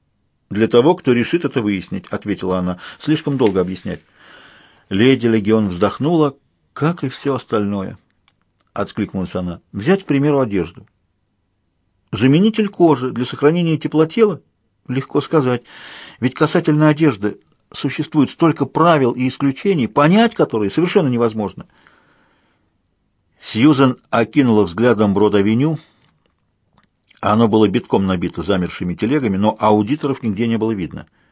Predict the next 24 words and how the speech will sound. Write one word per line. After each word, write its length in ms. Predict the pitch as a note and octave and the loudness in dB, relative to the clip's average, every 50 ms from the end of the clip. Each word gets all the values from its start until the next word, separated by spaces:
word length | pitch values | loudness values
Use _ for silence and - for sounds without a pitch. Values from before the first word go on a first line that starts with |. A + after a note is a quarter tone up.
| _ _ _ _ _ _ _ _ _ _ _ _ - | _ _ _ _ _ _ _ _ _ _ _ _ -14
"Ничего, 720 | - G2 A#2 C3+ C3+ - - C3+ C3 A2 F#2 E2+ D#2+ D#2 | -10 -10 -8 -8 -8 -6 -6 -4 -4 -2 -2 -2 -2 -4
мы 160 | D#2 E2+ G2 | -4 -4 -4
на 100 | A2 A#2+ | -2 -2
них 160 | B2 B2 - - | -4 -6 -8 -10
ещё 160 | B2+ - B2+ | -8 -6 -4
наткнёмся", 720 | B2+ C3 C3+ - B2 G#2+ F#2+ F2+ D#2+ D2+ - - E2+ - _ _ _ _ _ _ _ - | -4 -6 -6 -4 -4 -4 -4 -4 -6 -8 -12 -14 -16 -18 _ _ _ _ _ _ _ -6
произнесла 500 | G2+ F#2+ F#2 E2+ D#2+ F#2+ F#2 - G2 F2+ | -4 -2 -2 -2 -4 -8 -4 -2 -2 -2
она 140 | F2+ F#2 F2+ | -2 -2 -6
вслух. 340 | - - B2 C3 B2+ - - - - - - - _ _ _ _ _ _ - | -4 -2 -2 -2 -4 -4 -12 -20 -20 -20 -20 -20 _ _ _ _ _ _ -12
"Да, 300 | - F#2+ A#2+ A#2 G#2+ - _ _ _ _ _ _ _ _ _ _ _ _ _ _ _ _ _ - | -4 -2 0 -2 -2 -4 _ _ _ _ _ _ _ _ _ _ _ _ _ _ _ _ _ -10
их 160 | F#2 F#2+ F#2 | -10 -8 -6
будет 240 | F#2+ B2 C3+ C3+ C3 | -4 -4 -4 -4 -4
много, 480 | C3+ C3 C3 C3 C3+ B2 F#2+ E2 D2+ - _ _ _ _ - | -2 -2 2 2 2 0 0 -4 -10 -10 _ _ _ _ -20
сотни, 540 | - - - - D3+ E3 D#3+ E3 - F#2+ | -18 -12 -4 0 0 0 0 -2 -8 -10
по 160 | F2 - G#2+ A2 | -8 -4 -4 -4
меньшей 280 | A#2+ B2 A#2 - B2+ | -4 -4 -6 -6 -6
мере", 280 | B2 A#2 G2+ D#2 D2 - _ - | -4 -4 -4 -4 -6 -12 _ -12
подтвердила 540 | - F2+ - - G2+ F#2+ E2+ G2 G#2+ G2 F#2+ | -12 -12 -6 -4 -4 -4 -2 0 0 0 2
леди 260 | F#2+ G2+ G2 E2 F2 | 2 0 -2 -2 -2
Легион. 400 | E2+ F#2 F2 F#2 G#2+ B2+ B2+ A2+ _ - _ _ _ _ _ _ _ _ _ _ _ - | -4 -4 -4 -2 -2 -2 -2 -4 _ -20 _ _ _ _ _ _ _ _ _ _ _ -12
"Почему?" 500 | - - - - C#3+ D3+ F3 C3+ F2+ - _ _ _ _ _ _ _ _ _ _ _ _ _ _ _ _ _ _ _ _ _ _ _ _ - | -12 -10 -8 -4 -4 -2 -2 -4 -6 -10 _ _ _ _ _ _ _ _ _ _ _ _ _ _ _ _ _ _ _ _ _ _ _ _ -10
"Потому 240 | - - A#2 C3+ C3 | -6 -4 -2 -2 -2
что 140 | - - C3+ | -2 0 2
мы 280 | D3 E3+ F3+ D#3+ - | 2 2 0 -2 -6